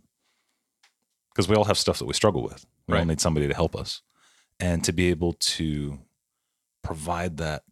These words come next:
Speaker 1: kind of direction, but to be open to the Holy Spirit, <laughs> for the Holy
Speaker 2: Yeah.
Speaker 1: Spirit to kind of drop something in and say, "Okay, like,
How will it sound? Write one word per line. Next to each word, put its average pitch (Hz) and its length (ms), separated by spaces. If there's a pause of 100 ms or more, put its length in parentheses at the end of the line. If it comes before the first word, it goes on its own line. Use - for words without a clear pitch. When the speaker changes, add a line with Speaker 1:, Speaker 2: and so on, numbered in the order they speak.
(120)
Speaker 1:
kind - 220
of 71 80
direction, 67 480 (1160)
but 95 80
to 107 80
be 104 100
open 90 160
to 85 60
the 80 40
Holy 78 200
Spirit, 76 340
<laughs> - 60
for - 440
the 92 60
Holy 98 140
Speaker 2:
Yeah. 104 80
Speaker 1:
Spirit 95 220
to 80 140 (320)
kind 90 160
of 78 80
drop 85 240
something 85 280
in 85 60
and 78 100
say, - 120
"Okay, 80 200
like, 65 180